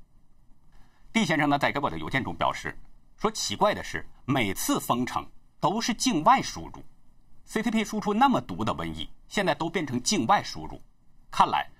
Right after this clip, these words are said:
东盟不和C C P玩儿是明智的选择啊。就在看到这些消息的同时啊，另外一位网友呢转给我几张图片。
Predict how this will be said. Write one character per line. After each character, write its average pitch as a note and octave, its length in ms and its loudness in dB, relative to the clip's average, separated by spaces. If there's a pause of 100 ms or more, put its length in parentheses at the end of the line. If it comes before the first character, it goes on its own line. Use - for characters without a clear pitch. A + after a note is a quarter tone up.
(160)
东 G#3 200 2
盟 D#3 220 2
不 D#3 100 0
和 B2+ 140 0
C C3 140 -2
C C3 100 0
P A2+ 140 0
玩 D2+ 160 6
儿 E2 120 4 (300)
是 - 380 -4
明 F#2+ 260 -4
智 A#3+ 160 2
的 D#2 100 -4
选 - 240 -2
择 - 140 -16
啊。 - 160 2 (1900)
就 A3 100 0
在 A3+ 80 2
看 G3+ 120 4
到 G3+ 100 4
这 G3 100 4
些 E3 80 4
消 D#3+ 220 2
息 F3 100 0
的 F#2 100 -2
同 G2 160 -4
时 - 140 -4
啊， - 160 -4 (580)
另 G3+ 160 0
外 A#3+ 100 8
一 G2 100 0
位 G#3+ 100 -2
网 G#2 140 2
友 F2 120 -2
呢 C#2 180 -4
转 - 200 2
给 B2 100 -2
我 B2+ 120 2
几 D2 140 -6
张 F#2 140 0
图 - 160 -10
片。 - 260 -6